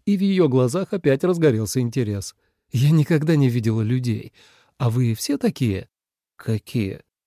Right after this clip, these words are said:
"Хрупкие?" не слишком уверенно уточнила Ху Сюань. Точнее, слова она подобрать не смогла. У этого мальчика, каким ей представлялся Мин Лу, аура была слабенькая,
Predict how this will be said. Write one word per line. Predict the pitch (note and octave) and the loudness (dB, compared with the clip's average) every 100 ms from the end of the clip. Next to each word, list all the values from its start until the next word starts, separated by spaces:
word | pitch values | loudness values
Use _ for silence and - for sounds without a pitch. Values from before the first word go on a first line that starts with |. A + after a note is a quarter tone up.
| _ _ _ | _ _ _
"Хрупкие?" | _ - C#3+ C3+ D3+ G#3 - - A#3 B2+ F#2 _ _ _ _ - | _ -6 -4 -2 -2 -4 -4 -4 -2 -2 -6 _ _ _ _ -2
не | D3 | 0
слишком | C3+ C#3+ B2 C3 B2+ | 2 0 0 0 2
уверенно | A#2 A#2+ A#2 A#2 | 2 2 2 0
уточнила | A2+ A#2 - C3 A#2+ | 0 -2 -2 -2 -2
Ху | - B2 | -2 -4
Сюань. | - C3 A2 A2+ - _ _ _ - | 0 0 0 -2 -8 _ _ _ -2
Точнее, | A#2+ - F#3+ G#3+ F#3+ B2+ | 0 0 0 2 2 2
слова | G#2+ G3+ G3+ D#3+ D#3 | 0 2 2 4 4
она | D3 C#3 | 4 4
подобрать | E3 D3+ B2+ A2+ A#2 | 4 4 4 2 0
не | A2+ | -2
смогла. | A2+ A#2 A2+ G#2+ G2 - - _ | 0 -2 -2 -4 -6 -12 -20 _
У | G3+ G#3+ | -2 0
этого | E3 C#3 | 4 4
мальчика, | B2+ D#3 E3+ C#3 C#3 A#2+ | 4 4 2 2 0 2
каким | B2+ B2+ | 2 2
ей | A#2 A2+ | 2 2
представлялся | A#2 A#2 - A#2 A2+ G#2+ F#2+ A2+ | 2 0 0 2 2 -2 -2 0
Мин | A#2 A#2 C#3 | 0 0 0
Лу, | F#3 F#3 - _ - | 0 -2 -4 _ -10
аура | A3 F#3+ E3 | -2 2 2
была | D3 D3 C#3+ | 2 2 0
слабенькая, | - G#3+ G3 B2+ A#2 A#2+ A2+ | -4 -4 0 2 2 4 2